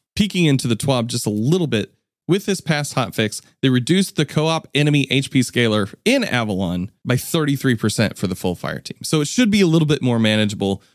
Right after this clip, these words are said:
with three people in the fire team for that activity. Going back to difficulty, they also reduced enemy health in Legend and Master tier Nightfalls, Battlegrounds, Lost Sectors, Offensive, Hunts, and Legend Master Campaign missions.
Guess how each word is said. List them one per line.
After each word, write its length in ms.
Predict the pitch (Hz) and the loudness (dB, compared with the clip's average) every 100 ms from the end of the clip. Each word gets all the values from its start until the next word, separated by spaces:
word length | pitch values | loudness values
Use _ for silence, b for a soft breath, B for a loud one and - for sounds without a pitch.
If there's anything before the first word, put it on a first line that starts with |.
| b - | b -4
with 200 | 131 139 | -2 0
three 200 | 131 113 | -2 0
people 300 | 117 - 95 | -2 -2 -2
in 100 | 90 | -4
the 80 | |
fire 280 | 85 - - | -4 -8 -10
team 380 | - 92 85 - _ _ _ _ _ | -8 -4 -4 -6 _ _ _ _ _
for 160 | 113 98 | -2 -2
that 180 | 82 | -4
activity. 640 | 82 - - 65 - - _ _ _ | -10 -10 -8 -8 -10 -18 _ _ _
Going 180 | 127 107 | -2 0
back 240 | 135 190 | -2 -4
to 80 | 151 | -4
difficulty, 580 | 127 110 113 104 107 104 b b | -4 -4 -4 -4 -2 -4 b b
they 100 | 139 - | -6 0
also 340 | 160 214 - | 0 0 2
reduced 340 | 208 151 143 - | 2 4 0 0
enemy 260 | 147 190 190 | 0 2 4
health 300 | 151 135 131 | 4 2 -2
in 220 | - 127 113 | -2 -2 2
Legend 400 | 143 185 196 185 | 0 0 -2 0
and 220 | 127 117 | 0 0
Master 420 | 139 190 - 185 | 0 -2 -2 -2
tier 260 | - 165 151 | 0 0 2
Nightfalls, 680 | 123 147 - 190 185 185 - | 2 0 -2 0 0 0 -2
Battlegrounds, 680 | 147 147 131 123 117 113 | -2 -2 0 0 0 -2
Lost 240 | 135 160 - | -2 -2 -2
Sectors, 340 | 160 151 127 | -2 0 0
Offensive, 500 | 117 147 139 131 113 | -2 0 0 0 -4
Hunts, 360 | - 131 180 - b b b | 0 0 0 -6 b b b
and 220 | 117 104 | -2 0
Legend 420 | 139 170 185 170 | -2 0 0 0
Master 420 | - 131 139 131 | 0 -2 -2 -4
Campaign 540 | 117 113 107 104 95 80 | -2 0 0 0 -4 -6
missions. 460 | 58 - - - | -8 -12 -16 -20